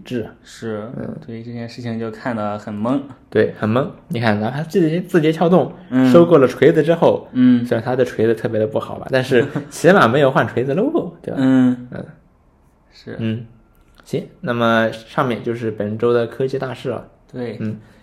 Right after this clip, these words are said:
Speaker 1: 接下来看一看本周的科技琐事。
Speaker 2: 嗯。
Speaker 1: 呃，首先是苹果推出了 Apple Music Classical 的预约。
Speaker 2: 哇哦。
Speaker 1: 嗯。从三月，呃，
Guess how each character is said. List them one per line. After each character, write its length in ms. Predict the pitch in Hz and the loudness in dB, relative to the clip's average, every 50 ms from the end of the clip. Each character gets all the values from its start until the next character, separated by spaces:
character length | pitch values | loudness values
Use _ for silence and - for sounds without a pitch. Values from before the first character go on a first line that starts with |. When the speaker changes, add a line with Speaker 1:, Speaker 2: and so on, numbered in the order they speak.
| _ | _
Speaker 1:
接 100 | _ - | _ -6
下 180 | 170 170 180 151 | -4 0 2 4
来 180 | 151 151 160 160 | 6 6 4 4
看 200 | 160 175 160 147 | 2 0 0 0
一 80 | 147 | 0
看 300 | 143 151 143 135 123 120 | 0 0 0 -2 -2 0
本 260 | 120 110 107 107 110 113 | 0 0 0 0 -2 -2
周 220 | - 139 139 139 | 0 0 2 2
的 240 | 139 135 120 117 117 | 4 6 6 6 6
科 200 | 117 - - 170 | 4 0 0 0
技 180 | 175 175 160 139 | 0 0 -2 -2
琐 320 | - - - 117 87 - | -2 -4 -4 -4 -4 -6
事。 380 | - - - - 143 117 - - - - | -6 -10 -8 -6 -6 -6 -8 -10 -16 -8
Speaker 2:
嗯。 260 | - 123 127 131 131 131 - - - | -4 -2 -2 -2 -2 -6 -10 -16 -14
Speaker 1:
呃， 280 | - 110 95 85 - 208 180 - | -10 -8 -8 -8 -8 -10 -14 -10
首 200 | - - 120 113 | -2 0 2 2
先 300 | 117 175 202 202 202 190 | 4 2 2 0 0 -4
是 260 | - - 139 127 - | -4 0 2 2 2
苹 280 | - - 131 156 196 202 | 0 -4 -2 -2 0 -2
果 180 | 160 107 92 | -2 -4 -8
推 220 | - - - 127 120 | -8 -6 -4 -4 -4
出 180 | - - 123 | -4 -2 0
了 160 | 113 107 - - | 0 0 0 0
Apple 320 | - 180 180 - - 180 | -4 -6 -4 -4 -2 -2
Music 260 | 185 180 151 127 - - - - | -2 0 -2 -4 -6 -8 -12 -10
Classical 500 | - 170 190 208 208 160 - - 107 - - - _ _ _ | -6 -4 -4 -4 -4 -4 -6 -6 -8 -10 -10 -16 _ _ _
的 100 | - - | -8 -4
预 240 | 113 - - 135 135 | -2 0 0 2 4
约。 80 | 143 143 | 4 2
Speaker 2:
哇 60 | 127 | 2
哦。 160 | 117 104 110 - - - | 0 -4 -10 -14 -14 -14
Speaker 1:
嗯。 160 | 120 113 107 - - - _ _ _ - | -12 -12 -12 -14 -16 -20 _ _ _ -8
从 220 | - 127 131 147 | -4 -2 -2 -2
三 260 | 143 - 202 202 202 202 202 - - - - | 0 0 0 0 0 0 -2 -6 -12 -10 -6
月， 280 | 165 143 135 123 117 | -2 0 0 0 0
呃， 160 | - 120 120 | -2 -2 -4